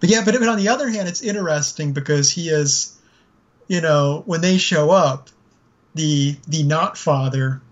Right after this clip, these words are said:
is dressed in a very modern style. He's, you know, that he, he and his wife are, are people that are part of the modernization movement. So there's,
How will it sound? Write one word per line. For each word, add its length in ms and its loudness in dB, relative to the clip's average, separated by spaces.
is 800 2
dressed 400 0
in 100 -4
a 40 -2
very 320 2
modern 440 0
style. 720 0
He's, 720 2
you 100 2
know, 320 6
that 200 0
he, 240 4
he 220 0
and 100 4
his 140 0
wife 360 2
are, 320 2
are 280 2
people 320 -4
that 120 2
are 60 0
part 320 2
of 100 0
the 60 -2
modernization 960 0
movement. 560 -2
So 220 4
there's, 420 2